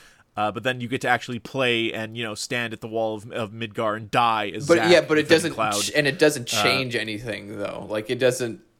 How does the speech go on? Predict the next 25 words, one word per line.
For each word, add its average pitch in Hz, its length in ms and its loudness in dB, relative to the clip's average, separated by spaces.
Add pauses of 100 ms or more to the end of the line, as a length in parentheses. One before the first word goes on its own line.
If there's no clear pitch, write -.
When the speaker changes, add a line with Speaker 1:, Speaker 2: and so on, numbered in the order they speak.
Speaker 1:
Yeah. 110 160 -6 (340)
Speaker 2:
Yeah. 143 220 6 (640)
So 156 440 6 (1900)
this 170 260 6
is 202 80 0
the 185 100 6
shit - 260 4
I 135 100 6
fucking 127 380 4
hate 120 400 2
about 127 500 6 (280)
these 120 280 -6
games, 117 420 -2
and 113 60 -2
we 110 100 -2
talked 120 300 2
about 113 240 2
it 110 80 0
at - 40 -12
length 110 300 -8
on 110 140 -8
the - 80 -12
prediction 113 520 -2
podcast, - 880 -4
but 117 300 6